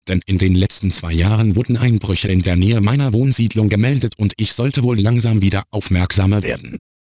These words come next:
Dennoch, da gestern Nacht wieder eine Polizeistreife in meiner Wohngegend rumgefahren ist,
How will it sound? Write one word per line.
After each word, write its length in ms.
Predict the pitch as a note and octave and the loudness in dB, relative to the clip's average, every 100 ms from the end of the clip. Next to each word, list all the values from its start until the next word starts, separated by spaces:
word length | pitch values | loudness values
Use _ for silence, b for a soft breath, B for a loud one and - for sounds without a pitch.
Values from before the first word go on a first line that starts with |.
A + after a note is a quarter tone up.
| _ _ - | _ _ -4
Dennoch, 300 | G2+ G2 - _ _ - | -2 -2 -6 _ _ -4
da 140 | A2+ | -4
gestern 400 | G#2 A#2+ - A#2 | -2 -4 -2 0
Nacht 260 | G2+ - F#2 | 0 0 0
wieder 240 | D#3 C#3 | 0 0
eine 200 | A#2+ A#2 | 2 0
Polizeistreife 880 | - A2+ A#2 C3 B2+ - G2+ F#2+ G#2 | 0 -2 0 0 -2 -2 -2 -2 0
in 120 | G2 | 0
meiner 220 | G#2+ G#2+ G#2+ | 2 2 2
Wohngegend 560 | C3 C3 B2+ A2+ - | 2 0 2 0 0
rumgefahren 680 | B2 C3 F2 - G#2 G#2 G2 | 0 0 -2 -2 0 0 0
ist, 240 | G2+ - | 0 -4